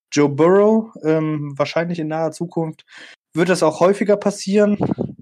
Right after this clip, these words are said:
Aus eurer Sicht natürlich hoffentlich für die nächsten,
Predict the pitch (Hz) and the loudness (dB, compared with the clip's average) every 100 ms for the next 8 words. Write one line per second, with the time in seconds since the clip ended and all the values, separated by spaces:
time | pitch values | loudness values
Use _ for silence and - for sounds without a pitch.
0 | - 143 143 156 156 156 - 139 170 165 | -6 -4 0 0 0 -2 -8 -8 -4 -4
1 | 156 156 156 - 143 147 147 165 - 160 | -2 -4 -6 -12 -8 -6 -4 -6 -6 -8
2 | 147 | -10